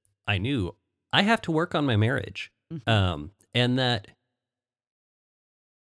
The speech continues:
Speaker 1: you know, I can't let myself just let things go. Um, and that, you know, it, it takes time. It takes courage. Sometimes you have to talk about stuff you don't wanna talk about.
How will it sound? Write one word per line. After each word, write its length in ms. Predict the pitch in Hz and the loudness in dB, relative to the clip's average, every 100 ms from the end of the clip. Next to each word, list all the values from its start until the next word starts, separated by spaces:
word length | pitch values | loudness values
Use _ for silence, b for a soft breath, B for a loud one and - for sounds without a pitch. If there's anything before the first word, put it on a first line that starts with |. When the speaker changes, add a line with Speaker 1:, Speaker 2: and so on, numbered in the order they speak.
| _ _ | _ _
Speaker 1:
you 60 | 113 | -4
know, 140 | 98 - - | -4 -8 -4
I 120 | 131 | -2
can't 360 | - - 147 - 110 | -2 -2 -2 -2 -4
let 260 | 113 - | -2 -2
myself 840 | 110 101 95 - 98 73 - - - _ _ 101 | -4 -2 -2 0 0 0 -4 -16 -20 _ _ -2
just 380 | 101 95 - | 0 0 -4
let 300 | 98 104 - | -2 -2 -2
things 320 | - 90 90 - | -4 -4 -4 -6
go. 380 | 90 55 107 - _ _ _ - | -8 -8 -10 -18 _ _ _ -2
Um, 400 | 95 80 67 - _ _ _ _ _ | -2 -2 -8 -16 _ _ _ _ _
and 500 | 123 123 117 113 110 101 _ _ _ _ _ _ - _ B B B | 0 2 2 2 0 -4 _ _ _ _ _ _ -20 _ B B B
that, 340 | 123 143 135 - B B - | 0 2 2 -4 B B -4
you 100 | 123 | -2
know, 120 | 120 | 0
it, 160 | 113 120 | -2 -2
it 120 | 143 | -4
takes 280 | - 175 - | -2 -2 -4
time. 240 | - 135 110 | -4 -2 -2
It 100 | 113 | -2
takes 240 | 147 - | -4 -6
courage. 440 | - 135 113 87 - | -4 0 0 -2 -4
Sometimes 460 | 131 131 151 143 | -4 -2 -2 -2
you 60 | 127 | 0
have 160 | 147 | -2
to 80 | - | -2
talk 260 | - 131 - | -2 -2 0
about 240 | 127 - | -4 -4
stuff 220 | - 117 | -6 -6
you 80 | 131 | -2
don't 120 | 135 113 | -2 0
wanna 120 | 107 | -2
talk 320 | - 120 - | -2 -6 -4
about. 220 | 101 92 | -4 -4